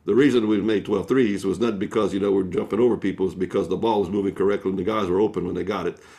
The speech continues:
Ball went inside and out very well. I always talk about Jordan Brown. I love to see him throw the ball out more correct.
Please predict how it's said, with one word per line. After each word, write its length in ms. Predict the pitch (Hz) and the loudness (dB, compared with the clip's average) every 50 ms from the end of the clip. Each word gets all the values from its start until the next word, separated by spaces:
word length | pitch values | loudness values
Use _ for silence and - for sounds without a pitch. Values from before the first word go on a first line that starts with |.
| - - | -6 -2
Ball 200 | 117 120 120 113 | 2 4 6 6
went 120 | 120 120 | 6 6
inside 340 | 123 - - 120 113 113 110 | 4 4 4 2 4 4 2
and 120 | 101 104 | 2 0
out 160 | 113 113 104 92 | 0 -2 -2 0
very 240 | 104 104 104 107 | 0 2 2 4
well. 360 | 104 113 113 113 113 113 110 - | 4 4 2 2 0 -2 -4 -4
I 60 | 85 | -4
always 240 | 92 101 104 110 - | -2 -2 -2 -2 -2
talk 240 | - 107 104 - | -4 -4 -4 -4
about 280 | 107 95 104 104 95 92 | -4 -2 -2 -4 -2 0
Jordan 260 | 104 110 110 110 104 | 0 0 0 0 0
Brown. 320 | 92 104 107 110 110 101 90 | -2 -2 -2 -2 -2 -4 -4
I 60 | 85 | -4
love 280 | 85 92 107 107 107 | -2 -2 -2 -4 -4
to 60 | - - | -6 -8
see 160 | - - 107 | -6 -4 -4
him 140 | 104 95 87 | -4 -2 -2
throw 160 | - 104 104 | 0 0 2
the 80 | 101 98 | 2 2
ball 180 | 104 107 104 101 | 0 0 0 0
out 140 | 98 98 98 | -2 -2 -2
more 220 | 101 104 95 85 | 0 -2 -2 -2
correct. 320 | - 95 95 117 117 - | -2 -4 -4 -4 -6 -8